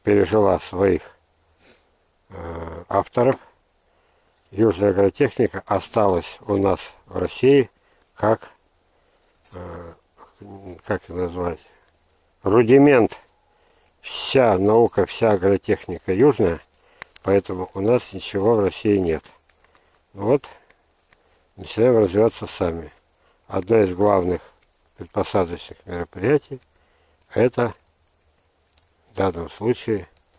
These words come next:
сильнейшая обрезка, чтобы сбалансировать корни и крону. Вот, я надеюсь, валидол вы не глотали, когда смотрели фильм. Уважаемые,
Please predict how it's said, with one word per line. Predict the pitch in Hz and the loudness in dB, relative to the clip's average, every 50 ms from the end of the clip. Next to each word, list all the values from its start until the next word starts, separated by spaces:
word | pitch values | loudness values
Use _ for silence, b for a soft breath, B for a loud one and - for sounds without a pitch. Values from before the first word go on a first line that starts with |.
| _ _ _ _ _ | _ _ _ _ _
сильнейшая | - - - 90 90 98 110 104 - - - 90 87 | -14 -8 -6 -2 0 2 2 2 0 -2 -6 -6 -6
обрезка, | 87 78 92 104 127 127 - - - 104 92 | -4 -2 0 0 0 0 -2 -4 -8 -8 -8
чтобы | - - 95 87 87 90 | -8 -12 -12 -12 -12 -10
сбалансировать | 87 87 87 90 87 - - 107 104 95 92 87 - | -6 -4 -4 -4 -4 -4 -2 0 2 4 4 2 0
корни | _ - 113 113 117 101 95 92 | _ 0 0 0 2 2 0 -2
и | 87 | -2
крону. | - - - 85 85 85 80 78 - _ _ _ _ b b b b b b b b b b b b b b b | -4 -6 -4 -2 -2 -2 -2 -6 -12 _ _ _ _ b b b b b b b b b b b b b b b
Вот, | - 82 80 82 - | -14 -12 -12 -8 -2
я | 104 110 110 | 0 2 2
надеюсь, | 104 107 104 92 101 101 95 90 - - | 4 2 2 2 2 2 2 2 0 0
валидол | 98 98 101 98 92 101 98 95 | 0 2 2 2 2 2 2 2
вы | 92 92 | 2 2
не | 90 92 | 0 -2
глотали, | 90 85 90 95 98 - 139 147 151 135 117 - | -4 -4 -4 -6 -2 2 2 2 4 2 0 -2
когда | - 110 95 98 95 | -4 -6 -4 -4 -6
смотрели | - - 101 98 - - 98 95 95 92 - | -6 -4 -6 -4 -2 0 0 0 0 -2 -6
фильм. | - - 95 87 78 - _ _ _ b b b b b b b b b | -4 -6 -4 -4 -6 -12 _ _ _ b b b b b b b b b
Уважаемые, | - 92 95 101 98 92 107 107 104 98 95 98 98 98 95 95 95 | -6 -2 0 0 2 2 2 4 4 2 2 2 2 2 2 0 -2